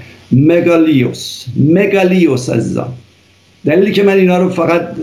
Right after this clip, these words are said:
ریشه یابی می‌کنم اینه که بدونید خدا چقدر به جزئیات توجه می‌کنه. نبوت آنها این بود که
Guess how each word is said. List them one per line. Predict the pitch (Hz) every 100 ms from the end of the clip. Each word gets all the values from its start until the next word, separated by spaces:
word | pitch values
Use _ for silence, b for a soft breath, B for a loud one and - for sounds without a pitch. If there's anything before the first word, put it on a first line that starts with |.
| 160
ریشه | 151 151 165
یابی | 156 151 196
می‌کنم | 160 143 147 151
اینه | 165 160
که | - 147
بدونید | 143 170 160 151
خدا | 131 120 131 156
چقدر | - - 170 151 160 143
به | 143
جزئیات | 123 151 151 170 170 180 180
توجه | 156 139 123 143 139 -
می‌کنه. | - - - - B B B - 170
نبوت | 180 185 170 151 226 208
آنها | 190 165 160 180
این | 185 175
بود | 175 170
که | - 175 175 -